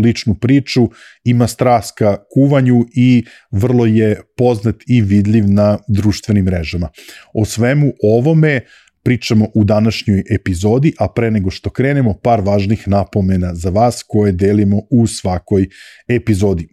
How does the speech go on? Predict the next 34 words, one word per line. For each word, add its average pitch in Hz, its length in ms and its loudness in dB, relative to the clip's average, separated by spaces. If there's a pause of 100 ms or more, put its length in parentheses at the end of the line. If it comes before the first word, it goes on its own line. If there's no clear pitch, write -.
Za 107 140 -2
početak, 123 580 -4
molba 113 560 0
da, 104 140 0
ukoliko 101 400 0
niste 101 280 -2
do 95 80 -4
sada, 104 300 -2
se 90 160 -6
pretplatite 95 560 -4
na 95 120 0
naš 92 180 -6
YouTube 90 320 -4
kanal, 113 340 0 (340)
kliknite 113 520 -2
na 107 80 2
zvonce 98 380 -2
kako 98 280 -2
biste 92 240 -6
dobili 92 240 -2
notifikaciju - 600 -6
kada 90 160 -4
izađe 87 300 -6
svaka 92 320 -6
nova 92 300 -2 (100)
epizoda. 90 500 -2 (360)
Svi - 180 -2
vi 143 140 2
koji 131 200 0
više 127 220 0
volite 135 260 0
da 110 40 0
slušate 120 420 -2
podcaste, 120 600 -2